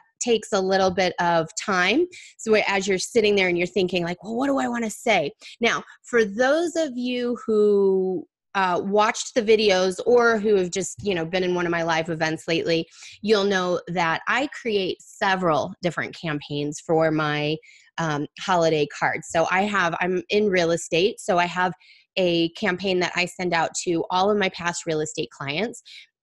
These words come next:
And I do two separate campaigns for that. So I have one that I send out to just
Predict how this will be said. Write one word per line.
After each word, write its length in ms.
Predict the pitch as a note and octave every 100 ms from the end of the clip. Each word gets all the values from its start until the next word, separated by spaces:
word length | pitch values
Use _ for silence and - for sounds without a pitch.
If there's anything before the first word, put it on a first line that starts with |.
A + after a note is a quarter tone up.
| _
And 460 | F#3+ F3+ E3+ E3+ - _ _ -
I 100 | G3
do 160 | F3+
two 240 | F3+ C#4+ C4+
separate 380 | A3 - D#3+
campaigns 500 | - E3+ D3 D#3+ C3+
for 120 | - D3
that. 220 | - -
So 120 | F3+
I 80 | E3+
have 180 | F3 F3+
one 460 | G3+ G#3+ B3 C#4 - _ _
that 120 | B3+
I 60 | A#3
send 220 | A#3 G#3
out 160 | F#3 -
to 120 | G3
just 280 | F3+ F3+